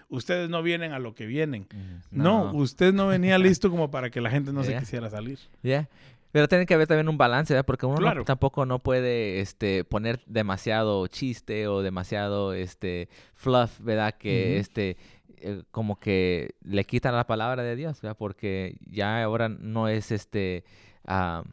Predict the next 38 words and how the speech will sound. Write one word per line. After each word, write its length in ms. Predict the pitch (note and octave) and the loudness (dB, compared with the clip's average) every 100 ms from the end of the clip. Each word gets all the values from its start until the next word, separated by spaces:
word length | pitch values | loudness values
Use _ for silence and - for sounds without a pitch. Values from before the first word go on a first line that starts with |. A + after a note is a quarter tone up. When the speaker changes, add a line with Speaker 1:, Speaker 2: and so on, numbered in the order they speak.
| - - - _ _ - | -18 -20 -20 _ _ -2
Speaker 2:
palabra, 480 | F#2+ G2 A2+ D3 A#2 | 0 2 2 2 2
es, 320 | A2+ - - | 0 -2 -10
you 160 | A2+ | -8
know, 360 | G#2 F#2+ F#2 F2 - | -4 -4 -4 -6 -6
este, 720 | F#2 F#2 - F#2+ E2+ E2+ E2 | -6 -6 -8 -8 -6 -6 -10
historias 580 | F2+ - F2+ F#2 F2+ - | -10 -6 -4 -4 -6 -10
que 200 | - F2+ | -12 -12
te 160 | - | -8
hacen 220 | E2+ F#2 E2 | -8 -6 -6
Speaker 1:
Correcto. 140 | D#2+ | -4
Speaker 2:
llorar 400 | G2+ G2 F#2 F#2 | -2 0 0 -2
y 80 | F#2+ | -4
lo 100 | F2+ | -4
que 140 | C3+ C3 | -4 -2
sea. 0 | C3 | 0
Speaker 1:
Entretenimiento. 580 | C#3 C3 C3 C3 B2 A2+ | 0 0 2 0 0 -2
Speaker 2:
Entre-, 340 | C#3 B2+ - | 0 -2 -2
entretenimiento, 720 | C3 C3+ C#3 C3+ D3 D3+ C#3+ | 2 2 2 0 2 2 0
¿verdad? 240 | A2+ C3 C3+ | -2 -2 0
So, 240 | B2 G#2+ - - - | 2 0 -2 -20 -10
este, 500 | A2+ A2 - A#2+ G2 - _ - - - | -2 -2 0 2 2 0 _ -20 -20 2
pero 160 | B2+ B2 | 4 6
eso 120 | B2+ | 4
es 20 | C#3 | 2
lo 60 | |
que 80 | B2 | 2
aprecio 340 | A2 A#2+ B2+ A2+ | 4 4 6 6
de, 160 | G#2 | 6
like, 240 | F#2+ F#2+ - | 4 0 0
I 20 | |
mean, 200 | G#2+ - - - | -2 -4 -14 -10
como 380 | A2+ G#2 G2 F2+ | -6 -2 0 0
acabo 440 | F#2 G2+ F#2+ G#2 | -2 0 2 2
de 100 | G2 | 2
decir 240 | F#2+ - G2 | -2 -6 -10
hace 160 | F#2+ | -10
ra-, 180 | G#2 - - | -14 -16 -12
ratito, 440 | G2 B2+ B2+ A2 | -8 -6 -4 -4